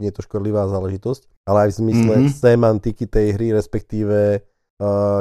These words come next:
Speaker 1: kontentu, ktorý, či nie je nejakým spôsobom val-, invalidný, hej, pre svet.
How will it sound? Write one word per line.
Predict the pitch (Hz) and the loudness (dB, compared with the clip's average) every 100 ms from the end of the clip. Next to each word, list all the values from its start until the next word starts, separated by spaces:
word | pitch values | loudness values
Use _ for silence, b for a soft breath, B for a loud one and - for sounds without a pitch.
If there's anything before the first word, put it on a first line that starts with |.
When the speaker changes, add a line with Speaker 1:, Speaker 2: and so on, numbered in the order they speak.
| - - | -4 2
Speaker 1:
kontentu, | 120 113 117 113 110 | 2 4 0 0 -8
ktorý, | - 107 101 98 98 95 _ | -4 -2 0 -2 -4 -10 _
či | - | -6
nie | 110 | 0
je | 107 107 | 2 2
nejakým | 107 - 107 | 0 -2 -4
spôsobom | 110 101 107 | -6 -4 -2
val-, | 107 107 104 104 104 - | 2 2 2 -4 -8 -8
invalidný, | 107 117 110 107 98 92 | -4 0 2 2 -2 -6
hej, | 87 98 | -6 -6
pre | 110 98 | -6 -8
svet. | - 92 90 | -6 -10 -12